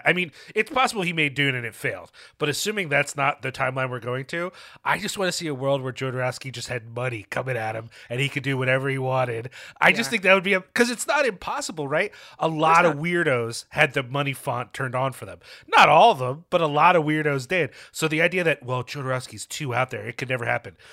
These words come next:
Speaker 1: It's just fate. I don't think it has anything to do with just he's the one that could never happen. I, you know, f-, people made decisions, and in a different universe,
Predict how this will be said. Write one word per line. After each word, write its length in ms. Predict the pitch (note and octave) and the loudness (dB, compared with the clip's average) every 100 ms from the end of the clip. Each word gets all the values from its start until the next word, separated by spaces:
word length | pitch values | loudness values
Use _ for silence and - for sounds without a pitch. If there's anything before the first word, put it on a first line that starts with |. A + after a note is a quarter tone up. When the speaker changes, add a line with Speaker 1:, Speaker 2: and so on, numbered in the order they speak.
| - - - | -20 -14 -6
Speaker 1:
It's 200 | E3 - | -6 -4
just 280 | - F3 - | -4 -4 -4
fate. 400 | - G3 B2+ _ A#2 | -4 -4 -4 _ 0
I 100 | E3+ | 0
don't 120 | G3 | 0
think 140 | G3 | -2
it 60 | D#3+ | -2
has 160 | D#3 C#3+ | -2 -4
anything 360 | D#3+ D#3 D#3 | -6 -6 -8
to 80 | C#3 | -8
do 200 | C3+ C#3 | -6 -6
with 140 | B2+ | -6
just 400 | - C3 A#2+ - _ - _ | -6 -4 -4 -6 _ -20 _
he's 460 | - C#3+ D#3 D3 - | -8 -4 -4 -4 -4
the 100 | C3+ | -6
one 440 | B2+ B2+ G#2 F#2+ | -4 -4 -6 -10
that 140 | G#2+ | -14
could 140 | - A#2 | -12 -8
never 220 | A#2 A2 | -6 -4
happen. 480 | A2+ C3 A#2+ G2+ G2 - - _ - | 0 -2 -2 -14 -16 -20 -20 _ -8
I, 100 | C3 | -8
you 160 | C3+ C3 | -4 -2
know, 220 | A#2+ A2+ | -2 -4
f-, 200 | - - - | -10 -18 -14
people 320 | - E3 F#3 | -12 -6 -6
made 240 | D#3+ C#3+ B2 | -4 -4 -4
decisions, 500 | B2 C3+ A2 - - | -6 -4 -4 -8 -12
and 160 | C3 | -6
in 100 | B2+ | -4
a 60 | A#2 | -4
different 380 | G2+ B2+ D#3+ C#3+ | -6 -8 -8 -8
universe, 580 | C3 A2+ A2+ A2+ - | -8 -6 -8 -8 -10